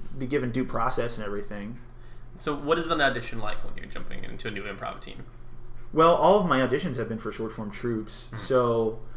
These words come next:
Speaker 1: they typically just have you do scene work with strangers.
Speaker 2: Okay.
Speaker 1: They have you play, uh, things that are more scene work oriented to see how you, like, interact with people and if you're paying attention, if you're listening, 'cause obviously listening is the
Speaker 2: Mm-hmm.
Speaker 1: most important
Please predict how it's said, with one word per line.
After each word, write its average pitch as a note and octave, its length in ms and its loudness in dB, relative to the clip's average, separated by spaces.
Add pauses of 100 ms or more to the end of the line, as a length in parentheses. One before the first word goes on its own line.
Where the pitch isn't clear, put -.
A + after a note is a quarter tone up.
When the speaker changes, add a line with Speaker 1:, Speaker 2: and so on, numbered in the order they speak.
(380)
Speaker 1:
they C#3 140 6
typically C#3 420 4
just B2+ 200 2
have A#2+ 180 4
you A#2+ 80 0
do A2+ 140 -4
scene A2 260 -2
work A2+ 200 -2
with - 120 -4
strangers. C3 680 -6 (340)
Speaker 2:
Okay. - 200 -6
Speaker 1:
They A#2+ 100 0
have A#2+ 160 4
you A2 100 0
play, G#2+ 480 0 (1040)
uh, A#2 180 0
things C3 240 -4
that B2 40 0
are A#2 40 0
more A2+ 160 2
scene A2+ 180 -6
work A2 180 -6
oriented A2 640 -4
to A2 80 -6
see A2 240 -6
how G#2+ 120 -4
you, G#2+ 140 -4
like, G2+ 140 -4
interact A2 380 -4
with - 100 -4
people G#2+ 280 -4
and A2 120 -4
if - 80 -6
you're G#2+ 80 -2
paying A2+ 180 0
attention, A2+ 340 -2
if A2+ 40 -4
you're C3 100 2
listening, A#2+ 420 -4
'cause B2 100 -4
obviously A2 280 -4
listening A2+ 400 -4
is A2+ 80 -2
the A2+ 40 -2
Speaker 2:
Mm-hmm. A2+ 80 -2
Speaker 1:
most A2+ 140 -6
important A#2 520 -2